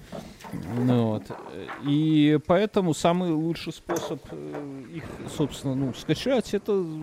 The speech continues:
записа-, подписаться на нас, э, в Телеграме. И там будет прямая ссылочка на выпуск. Там Ганс сейчас сфотографирует свой вид из окна. Э, этот петушиный рейх свой. Вот. Ну и вот это вот все. Вот это все.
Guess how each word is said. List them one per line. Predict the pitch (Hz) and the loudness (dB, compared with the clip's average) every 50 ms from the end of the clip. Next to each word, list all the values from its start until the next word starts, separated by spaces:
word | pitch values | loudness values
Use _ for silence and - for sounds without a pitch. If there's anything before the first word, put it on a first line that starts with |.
| 151 143 143 | -6 -8 -8
записа-, | - 147 - - - - 180 | -10 -12 -12 -10 -6 -6 -6
подписаться | - - 151 - - - - 175 165 151 - - 170 | -4 -4 -10 -8 -10 -4 0 0 0 0 -2 -6 -4
на | 151 151 147 | -2 -2 -2
нас, | 151 156 143 - - - - - - - - - - | 0 -2 -4 -4 -6 -18 -20 -20 -20 -20 -20 -20 -14
э, | - - 113 123 127 135 | -10 -8 -6 -6 -6 -8
в | - - | -8 -6
Телеграме. | - - 160 160 143 120 104 95 87 80 80 76 - | -4 0 0 2 2 2 0 0 0 -2 -6 -8 -8
И | 135 | -6
там | - 214 226 196 | -4 -4 -2 0
будет | 170 147 - - | -2 -2 -4 -4
прямая | - 156 151 151 165 170 | -2 -2 0 0 0 -2
ссылочка | 165 - - 277 262 233 202 - - - - 165 | -4 -2 -4 -2 -2 -2 -2 -4 -6 -6 -2 2
на | 160 151 | 2 4
выпуск. | 156 147 147 - 143 131 - - | 2 2 0 -4 -8 -12 -8 -4
Там | - 175 151 | -2 -2 2
Ганс | 123 131 139 135 135 | 4 4 4 4 2
сейчас | - - - - 117 113 | -4 -10 -10 -6 -6 -6
сфотографирует | - - - - 120 - 127 117 113 117 - - - 127 117 117 110 - | -6 -10 -14 -14 -10 -8 -6 -2 -2 -2 -2 -2 -4 -4 -4 -4 -6 -8
свой | - - 120 110 | -8 -6 -6 -4
вид | 113 113 - - | -4 -6 -6 -6
из | 135 123 135 | -4 -4 -4
окна. | 143 - - 196 196 190 190 - - - - - - - - - - - - - | -4 -4 -2 -2 0 0 -2 -4 -6 -14 -16 -16 -16 -16 -16 -16 -16 -18 -16 -10
Э, | - - 104 101 98 98 110 | -8 -8 -6 -6 -4 -4 -6
этот | - - 127 - - - - | -6 -6 -10 -10 -10 -14 -14
петушиный | - - 135 - - - 139 127 127 | -6 -6 -6 -6 -2 0 4 4 6
рейх | 123 127 123 120 123 - | 6 6 4 2 0 -2
свой. | - - - 127 117 113 110 107 110 - - - | -8 -6 -4 -2 0 0 0 -2 -2 -6 -10 -10
Вот. | - 117 107 101 104 104 107 - - - | -10 -8 -6 -6 -6 -8 -8 -12 -14 -12
Ну | 143 165 170 | -10 -6 -6
и | 160 | -4
вот | 139 120 113 - - 120 110 | -4 -6 -8 -8 -8 -4 -2
это | 135 113 | -2 -2
вот | 107 107 - | -4 -8 -10
все. | - - - - 127 - - - - - - - - - - - - _ _ _ _ | -12 -12 -8 -8 -8 -8 -10 -14 -16 -20 -20 -20 -20 -20 -20 -20 -20 _ _ _ _
Вот | 117 110 - - | -12 -12 -8 -8
это | 123 117 - - | -8 -8 -8 -12
все. | - - - | -14 -12 -14